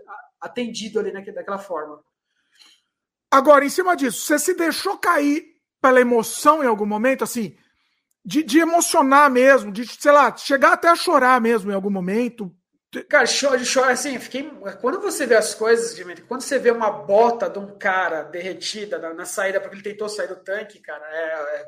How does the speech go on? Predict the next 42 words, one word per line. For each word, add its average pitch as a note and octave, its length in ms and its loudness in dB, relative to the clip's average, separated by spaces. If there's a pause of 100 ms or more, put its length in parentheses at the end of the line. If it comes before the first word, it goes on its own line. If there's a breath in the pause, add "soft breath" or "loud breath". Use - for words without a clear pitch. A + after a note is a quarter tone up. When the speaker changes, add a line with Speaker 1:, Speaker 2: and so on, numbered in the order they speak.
(100)
Speaker 1:
por G#3+ 140 -10
mais A#3 160 0
que D#4+ 80 -4
você D#4+ 60 -6
tenha C#4+ 140 -2
planejamento G3 760 -2
e, F3 40 -8
e, D#3 960 -12
e - 40 -20
disciplina F#3 500 -10
e E3 40 -16
tudo F#3+ 220 -12
mais, G3 440 -2
é, D#3 120 -10
cara, D3+ 220 -10
é C#3+ 240 -10
difícil. - 560 -14 (840)
Quando G#3 200 -8
você A#3 240 0
vê B3 120 6
o - 100 6
cara, G#3+ 360 4
assim, G3+ 220 -8
do F#3 80 -14
seu A#3 220 2
lado, G3+ 460 2
o - 80 -16
cara F3+ 200 -4
chorando G#3+ 520 0
porque - 160 -14
a - 40 -10
casa F#3+ 220 -8
dele G3+ 160 -8
foi G#3 140 -8
queimada, G3 600 -4
porque E3+ 200 -18
o F3+ 40 -16
cara G3 200 -8
não G3 100 -16
gostava F#3 320 -12
de - 80 -18
sofá, F#3+ 560 -12